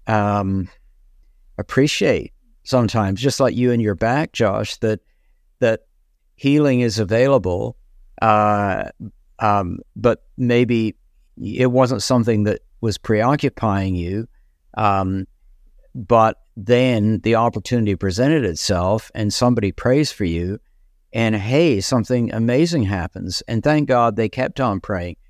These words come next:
'cause even Jesus had to pray twice over the, the blind man. Um, thank goodness that, that, that, uh, Dylan, in this case, kept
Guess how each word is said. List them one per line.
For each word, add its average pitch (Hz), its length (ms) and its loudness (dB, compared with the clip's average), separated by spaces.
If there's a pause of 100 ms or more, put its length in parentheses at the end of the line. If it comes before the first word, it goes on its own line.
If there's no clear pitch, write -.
'cause 113 160 -4
even 131 220 2
Jesus 123 420 0
had 90 160 -4
to 107 80 -2
pray 98 280 0
twice 117 540 0 (260)
over 92 380 0 (140)
the, 101 240 -2
the 98 160 -2
blind 107 360 2
man. 82 320 -4 (500)
Um, 101 280 -2 (300)
thank 131 200 2
goodness 123 380 2
that, 101 200 0 (420)
that, 104 160 0 (200)
that, 104 400 0 (320)
uh, 90 220 -2 (280)
Dylan, 110 420 2
in 104 80 0
this 107 180 0
case, 107 320 -2
kept - 300 -4